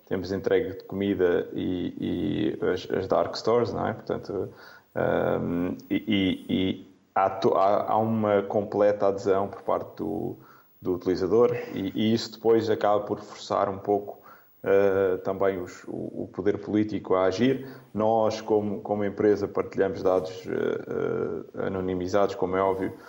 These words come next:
eh, de, de padrões de mobilidade e isso ajuda também, eh, o poder político a, a, a preparar as infraestruturas e a construí-las. Portanto, eh, hoje em dia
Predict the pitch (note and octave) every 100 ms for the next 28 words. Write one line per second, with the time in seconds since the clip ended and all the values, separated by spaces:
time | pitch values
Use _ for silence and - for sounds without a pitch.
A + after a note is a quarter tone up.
0 | - _ - F#2+ F#2+ F#2+ F#2+ F#2 F#2 G2
1 | G2+ G2 F#2 - G#2 - G2 G#2+ G2+ G2+
2 | G2 A2 G#2 A2+ D3 A#2 G#2+ - G2+ F#2+
3 | G#2 G2 G2 F#2+ G2 G2 - - _ F2+
4 | F#2 F2+ F2 - - F#2 G2 - G2 F#2+
5 | G2 - G2 F#2+ F2 - - F#2+ F#2 F2+
6 | F#2 F#2+ - - F#2 F#2+ F2+ F#2+ G2+ G2+
7 | G#2 G#2 B2+ A2 F#2 - F#2+ - F2+ D#2
8 | - - F#2+ F#2+ G2+ G2 F#2+ - - _
9 | - F#2 F#2+ - A#2 A2+ A2+ A2+ A2 A2
10 | G#2+ G2+ -